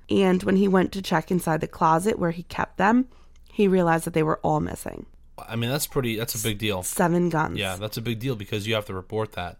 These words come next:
Speaker 1: Oh, yeah. So the Sam Callies call the police to report the break-in and the missing guns, right? 'Cause you don't wanna be responsible for anything that happens with those guns. When the Allentown police get there, they ask the Sam Callies to step outside while they did a routine search of the property.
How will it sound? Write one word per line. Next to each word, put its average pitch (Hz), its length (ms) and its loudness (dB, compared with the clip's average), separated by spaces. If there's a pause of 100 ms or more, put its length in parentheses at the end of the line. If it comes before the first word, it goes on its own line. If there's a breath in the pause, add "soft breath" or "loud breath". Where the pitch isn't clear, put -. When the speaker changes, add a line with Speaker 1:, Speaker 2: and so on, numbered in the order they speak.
Speaker 1:
Oh, 185 140 4
yeah. 202 280 0 (300 soft breath)
So - 180 6
the 220 120 6
Sam 247 320 6
Callies 196 420 4
call 170 280 2
the 185 100 4
police 170 500 -2
to 185 240 6
report 175 440 2
the 196 60 -6
break-in 160 540 2
and 175 220 6
the 170 40 4
missing 160 320 0
guns, - 480 -6
right? 156 200 -2
'Cause 185 120 -2
you 175 80 -2
don't 190 120 4
wanna 170 100 2
be 165 60 -2
responsible 160 640 -4
for 71 380 -6 (100)
anything 160 300 2
that 156 140 -2
happens - 380 -4
with 165 120 -10
those 82 200 -4
guns. 60 500 -6 (340)
When 220 140 6
the 226 80 8
Allentown 269 560 6
police 214 420 2
get - 240 0
there, 151 260 2
they 175 240 0
ask 180 320 0
the 254 120 -2
Sam 180 280 2
Callies 160 520 0
to 185 60 -6
step 170 300 -2
outside 160 720 2
while 185 180 4
they 190 120 4
did 185 180 2
a 180 100 4
routine 196 800 2
search 160 460 -2
of 160 200 0
the 156 80 -2
property. - 540 -6